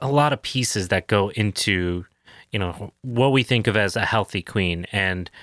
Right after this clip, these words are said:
the fact is, it comes down to genetics, which are drones, which we haven't gotten to talk about, which we will talk about because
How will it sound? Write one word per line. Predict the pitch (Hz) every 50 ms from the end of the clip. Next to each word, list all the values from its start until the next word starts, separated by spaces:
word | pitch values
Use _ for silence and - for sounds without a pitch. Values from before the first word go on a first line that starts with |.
| - - - _ -
the | 113 107
fact | - 117 107 110 - -
is, | 120 110 104 98 98 - - -
it | 113 -
comes | - 113 104 -
down | - 104 98 90
to | - 101
genetics, | 92 - - 101 95 98 101 117 - - - - - - _
which | - 107 -
are | 113 98
drones, | 92 104 101 95 90 92 104 110 - -
which | 101 92 - -
we | 98
haven't | 92 110 113 117 -
gotten | 113 110 104
to | 98 90
talk | - 101 90 - -
about, | 95 92 95 95
which | 92 - - -
we | 101 90
will | 87 98 120 143
talk | 135 - 110 95 90 - -
about | 87 87 87 87 87 -
because | - - - 101 92 87 82 -